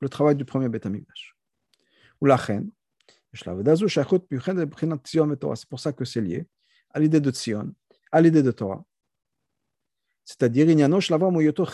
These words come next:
ציון וסימן לבחינת חסד שבאצילות. אברהם, c'est un סימן, החסד שבאצילות. Bon, מאחר שנולדתו מצד החסד, étant donné qu'on parle d'une avoda qui vient de chesed, העומד באהבה בתענוג ללקות, c'est quelqu'un qui aime,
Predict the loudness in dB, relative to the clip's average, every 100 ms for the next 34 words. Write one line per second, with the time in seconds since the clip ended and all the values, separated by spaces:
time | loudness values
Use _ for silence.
0 | -10 -8 2 2 2 0 -2 -2 -2 -4
1 | -6 -4 -6 -6 -6 -6 -6 -8 -8 -6
2 | -4 -6 -6 -8 -6 -4 -2 -2 -4 -8
3 | _ _ _ _ _ -14 -6 -6 -6 -8
4 | -8 -8 -10 -20 -20 _ _ _ _ _
5 | _ _ _ -6 -6 -2 4 4 6 4
6 | 2 2 0 0 -2 -2 -8 -10 -12 -16
7 | _ _ _ -10 -2 0 0 0 2 2
8 | 2 0 0 -2 -2 -4 -4 -6 -10 -12
9 | -14 -16 _ _ _ _ _ _ -4 4
10 | 6 6 6 4 4 4 2 2 0 0
11 | -2 -4 -2 -4 -6 -12 -12 -10 -10 -6
12 | -6 -2 2 2 0